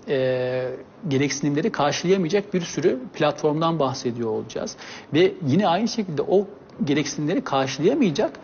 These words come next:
bir sürü kripto paradan bahsediyor olacağız. Sadece platformlar için konuşmuyoruz. Yani burada şu an yedi binin üzerinde kripto para var dünyada.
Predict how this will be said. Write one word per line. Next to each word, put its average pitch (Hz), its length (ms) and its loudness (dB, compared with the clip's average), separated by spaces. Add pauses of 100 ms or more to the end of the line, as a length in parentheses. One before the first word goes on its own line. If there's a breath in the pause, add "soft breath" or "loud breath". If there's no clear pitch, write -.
(240 loud breath)
bir 135 140 0
sürü 247 320 -2
kripto 202 280 0
paradan 160 420 2
bahsediyor 123 440 0
olacağız. 104 460 -6 (160)
Sadece 151 460 0
platformlar 147 600 0
için 139 340 -6
konuşmuyoruz. 135 600 -4
Yani 123 280 -6
burada 127 140 -2
şu 139 160 -4
an 139 140 0 (400 loud breath)
yedi 135 220 2
binin 160 540 0
üzerinde 131 560 2
kripto - 280 0
para 170 220 2
var 120 180 0
dünyada. 113 360 -4